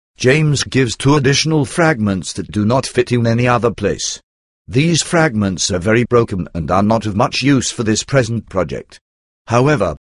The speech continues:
if there is interest in them, they can be found on pages two hundred and sixty-four dash six of the text.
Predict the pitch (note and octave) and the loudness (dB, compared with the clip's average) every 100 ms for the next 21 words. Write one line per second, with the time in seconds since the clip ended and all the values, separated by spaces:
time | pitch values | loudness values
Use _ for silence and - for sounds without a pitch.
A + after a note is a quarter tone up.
0 | _ G2+ - B2 B2 A#2+ C#3 A2+ F#2+ - | _ -10 -2 2 4 4 0 0 0 -2
1 | - G2+ F#2 A2 A2+ - _ G2+ C3 C3 | -4 -6 -6 -10 -14 -18 _ -2 0 0
2 | C3 B2 A#2+ D#3 C#3+ B2 A#2 G#2 B2+ C3 | 0 2 2 2 2 2 0 0 0 0
3 | A#2+ A#2+ C3+ - B2+ A2+ A2+ G#2 G2+ G#2 | 2 0 -2 -2 0 2 2 2 2 0
4 | - G2 - A#2 - A#2+ A#2 A#2+ A2 - | 0 -6 -8 -6 -2 0 2 0 0 -4
5 | B2+ - A#2+ G#2+ G#2+ A2 - - - | -6 -6 -6 -2 -2 -2 -4 -6 -18